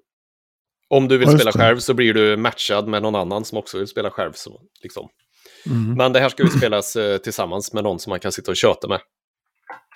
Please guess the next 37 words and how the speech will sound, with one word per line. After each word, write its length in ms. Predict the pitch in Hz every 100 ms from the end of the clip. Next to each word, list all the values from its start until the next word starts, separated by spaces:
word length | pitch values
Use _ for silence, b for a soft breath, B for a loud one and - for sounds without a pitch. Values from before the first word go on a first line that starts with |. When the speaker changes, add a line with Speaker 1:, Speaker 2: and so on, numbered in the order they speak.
| _ _ _ -
Speaker 1:
samtidigt. 460 | - 101 - - -
Så, 480 | - 135 120 127 123 _ _ -
och 120 | 139
jag 180 | 147 143
t-, 80 | 120 151 156
vi 120 | 139
hade 220 | 147 139
ju 280 | 143 147 -
otroligt 540 | - 135 151 220 196 143
roligt 240 | 143 110
med 120 | 117
det 40 | 104
här, 80 | 92
tyck-, 320 | 107 - 135
vill 120 | 113
jag 100 | 113
minnas. 300 | 117 80 - -
Speaker 2:
Ja, 240 | - 123 123
ja, 160 | 113 -
det 120 | - 113
är 200 | 107 107
ju 180 | 107 - _ b b
helt 360 | 95 127 123 -
fantastiskt, 520 | 120 107 - 120 117
tycker 160 | - 123
jag. 100 | 120
Speaker 1:
Och, 80 | -
eh, 340 | 127 117 117 113 - _ _
jag 180 | 151 143
håller 300 | 151 131 135
det 280 | 151 151 - -
alltså 480 | 147 117 - 123
helt 280 | 120 117 101
enkelt 300 | 104 95 101
som 360 | - 104 101 104 -
tjugohundratjugoett 680 | - 113 101 104 101 -
års 300 | 110 95 -